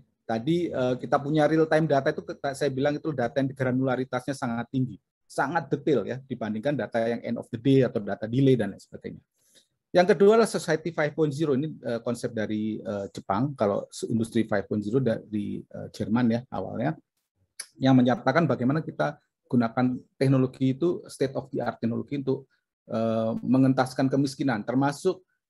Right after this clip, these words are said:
membangkitkan kemungkinan kita melakukan opportunity business atau entrepreneurship ya, atau yang kita sebut sebagai U M K M ya. Ya, ini kita bisa banyak sekali kita gunakan teknologi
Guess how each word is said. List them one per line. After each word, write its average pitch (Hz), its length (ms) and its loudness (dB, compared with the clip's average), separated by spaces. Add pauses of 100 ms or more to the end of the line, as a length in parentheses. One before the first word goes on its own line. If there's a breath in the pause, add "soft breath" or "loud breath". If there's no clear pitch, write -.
(120)
membangkitkan 143 960 -2 (480)
kemungkinan 156 560 -2
kita 147 400 -2
melakukan 147 720 -2 (400)
opportunity 147 640 -2
business - 400 -4
atau 135 220 -2
entrepreneurship 120 800 -2 (180)
ya, 95 240 -8 (320)
atau 120 400 2
yang 120 380 2
kita 123 180 -2
sebut 131 320 0
sebagai 107 320 -4
U 104 80 -4
M 120 160 2
K 120 160 0
M 113 320 2
ya. 127 240 -6 (160)
Ya, 104 160 -4
ini 110 160 -6
kita 147 460 4
bisa 123 260 0
banyak 113 240 2
sekali 131 320 -4
kita 127 160 -4
gunakan 117 380 -2
teknologi 120 560 -2